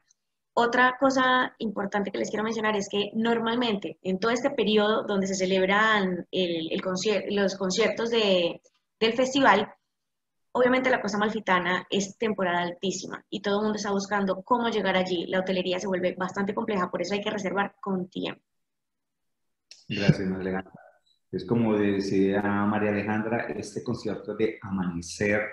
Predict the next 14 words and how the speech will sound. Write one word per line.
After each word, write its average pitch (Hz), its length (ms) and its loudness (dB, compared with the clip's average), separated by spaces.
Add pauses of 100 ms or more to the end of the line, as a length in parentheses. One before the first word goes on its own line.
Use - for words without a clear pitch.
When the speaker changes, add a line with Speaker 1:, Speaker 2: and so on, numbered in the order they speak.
(380)
Speaker 2:
es 98 380 0
una 104 380 2
de 104 140 4
las, 92 580 0
ah, 90 840 -2 (280)
de 101 140 2
los 101 200 0
eventos 110 420 4
más 131 360 4
particulares 104 720 -2
que 113 80 -6
se - 120 -10
puedan 92 400 -4
hacer, 90 520 -8